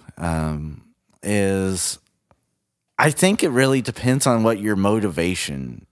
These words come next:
is, what, um, you're bringing into these, uh, viewings of these movies.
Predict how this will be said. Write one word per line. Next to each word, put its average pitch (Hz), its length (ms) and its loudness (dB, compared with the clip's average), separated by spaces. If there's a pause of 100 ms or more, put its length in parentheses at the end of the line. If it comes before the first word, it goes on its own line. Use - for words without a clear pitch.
(100)
is, 67 840 -8
what, 123 540 0 (640)
um, 98 680 0
you're 117 340 2
bringing 127 520 2
into 76 1000 -4
these, 82 680 -6 (680)
uh, 82 340 0
viewings 78 920 -2
of 82 280 -8
these 82 300 -6
movies. 92 580 -8